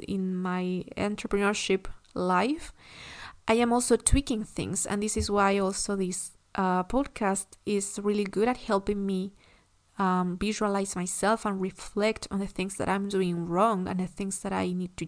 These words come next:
change. But if I were to coach a person, I would feel like I need to be perfect to coach a person to help her grow in a certain way. So I never feel confident to do that. It's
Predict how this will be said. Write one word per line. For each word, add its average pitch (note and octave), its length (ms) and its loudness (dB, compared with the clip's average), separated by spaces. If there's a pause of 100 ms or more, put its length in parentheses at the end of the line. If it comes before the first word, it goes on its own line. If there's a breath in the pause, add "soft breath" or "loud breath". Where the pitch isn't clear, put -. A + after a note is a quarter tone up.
change. F#3 560 -4 (480 loud breath)
But - 100 2
if A#3+ 140 2
I B3+ 140 8
were C4+ 180 6
to A#3+ 160 0
coach A3 400 -2
a G#3 60 -6
person, G#3 720 -2 (500 loud breath)
I A3+ 100 4
would C#4 140 6
feel A3 220 6
like A3+ 180 4
I G#3+ 100 2
need G#3+ 220 0
to A#3 120 0
be G#3 100 0
perfect G3+ 880 2 (380 soft breath)
to G#3 100 -2
coach A#3 560 4
a - 100 -2
person G#3 760 -2
to F3+ 260 -4
help B3 340 4
her F3+ 320 8
grow G#3 640 2 (120)
in G3 160 -2
a F#3+ 60 -4
certain F#3+ 460 -4
way. G3 240 0
So - 380 -2
I G3+ 120 2
never G#3+ 420 0
feel G#3 280 -2 (260)
confident G#3 720 -2 (440 soft breath)
to G3 160 -2
do A3 180 4
that. F#3+ 360 0 (600 loud breath)
It's - 260 -12